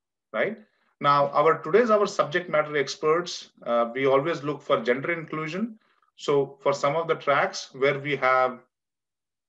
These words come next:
overwhelming response across the gender, we make sure there is an inclusion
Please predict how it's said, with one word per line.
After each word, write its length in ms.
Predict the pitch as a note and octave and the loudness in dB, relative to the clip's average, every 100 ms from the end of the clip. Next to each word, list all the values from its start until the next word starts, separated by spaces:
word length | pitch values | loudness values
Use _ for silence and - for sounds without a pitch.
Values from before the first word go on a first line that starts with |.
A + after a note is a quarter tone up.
| _ _ _ _ D3+ | _ _ _ _ -2
overwhelming 600 | D3+ F3 D#3+ D#3 D#3 D3 | 2 2 4 0 0 -4
response 460 | C3+ - D3 C#3+ | -4 -4 -4 -2
across 400 | C3+ C3+ C3+ C3+ | -2 0 2 2
the 100 | - | 0
gender, 480 | C#3+ D3 D3 F#3 F#3 - | -2 -2 0 -4 -6 -8
we 140 | D#3 | -6
make 240 | F3 D#3+ - | -4 -6 -6
sure 560 | - D3 D#3+ A3 A3 _ _ _ _ | -6 0 2 0 -4 _ _ _ _
there 180 | C#3+ C#3 | 0 2
is 220 | D#3+ E3+ | 0 0
an 140 | D3+ C#3+ | -2 -4
inclusion 680 | C#3 - C#3+ A#2+ C#3+ B3 | -6 -4 -2 -2 -4 -6